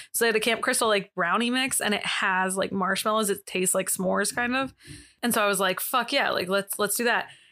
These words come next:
I literally made it, <laughs> and I didn't wanna cook it all the way through because I wanted those marshmallows to be overly gooey, and I made it into a giant, like, chocolate marshmallow. Eh, probably not what you're supposed to do, but damn, was it awesome. <laughs> Like,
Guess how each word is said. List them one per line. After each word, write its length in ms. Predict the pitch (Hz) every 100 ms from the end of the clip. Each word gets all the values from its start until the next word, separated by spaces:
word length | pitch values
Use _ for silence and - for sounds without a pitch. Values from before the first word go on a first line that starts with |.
| _ _ -
I 140 | 226
literally 400 | 220 214 226 240
made 240 | 220 208 208
it, 160 | 226 -
<laughs> 20 |
and 100 | - -
I 120 | 262 247
didn't 300 | 262 277 262
wanna 180 | 277 277
cook 220 | 262 240
it 100 | -
all 200 | 220 214
the 60 |
way 180 | 226 233
through 440 | 233 196 226 277 -
because 240 | 254 233
I 100 | 240
wanted 260 | 226 220 226
those 180 | 247 233
marshmallows 560 | 220 226 247 247 277 233
to 80 |
be 220 | 277 262 - - - - 226
overly 480 | 233 220 262 254 208
gooey, 380 | 220 240 254 -
and 260 | 214 202
I 300 | 208 208 214
made 340 | 220 196 202 208
it 100 | 220
into 260 | 214 220
a 100 | 208
giant, 380 | 190 196 196 202
like, 240 | 208 214 - -
chocolate 540 | - 202 196 220 208
marshmallow. 580 | 190 196 190 233 240 254 - - _ _ _ -
Eh, 140 | 247 -
probably 240 | 311 254 208
not 100 | 202
what 60 |
you're 80 | 202
supposed 220 | 202 214 240
to 100 | 226
do, 60 |
but 260 | 233 214 190
damn, 300 | 214 220 220
was 160 | 220
it 120 | 220 -
awesome. 580 | 202 202 202 233 233 359
<laughs> 60 | 523 508 415 480 311 370
Like, 240 | - -